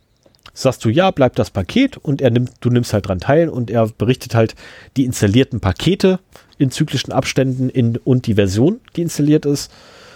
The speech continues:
Ähm, was blöd ist, wenn du dir selber seine eigenen Pakete baust und die dann mit reinwirfst, weil die tauchen auch dann bei denen auf.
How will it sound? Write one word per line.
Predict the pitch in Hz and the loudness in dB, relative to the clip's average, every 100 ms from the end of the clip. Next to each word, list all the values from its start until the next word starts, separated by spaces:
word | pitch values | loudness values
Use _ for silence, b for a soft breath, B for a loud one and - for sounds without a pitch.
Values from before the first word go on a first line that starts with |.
| B B - | B B -2
Ähm, | 113 110 110 | 0 2 0
was | 104 | 0
blöd | - 131 | 2 2
ist, | 123 113 | 2 0
wenn | |
du | 110 | 2
dir | 101 | 2
selber | 95 107 120 | 2 4 4
seine | 104 98 | 2 2
eigenen | 104 107 | 0 0
Pakete | 101 - 139 156 | -2 -2 0 2
baust | 139 139 - | 2 2 0
und | 104 104 | -6 -6
die | 117 | 0
dann | 117 117 | 0 0
mit | 107 | 0
reinwirfst, | 107 113 117 - | 0 2 0 0
weil | 92 | -6
die | 92 | -6
tauchen | - 92 - | -8 -10 -2
auch | 165 - | -2 0
dann | 170 | 0
bei | 143 | 0
denen | 135 143 | 0 -2
auf. | 135 - | -6 -8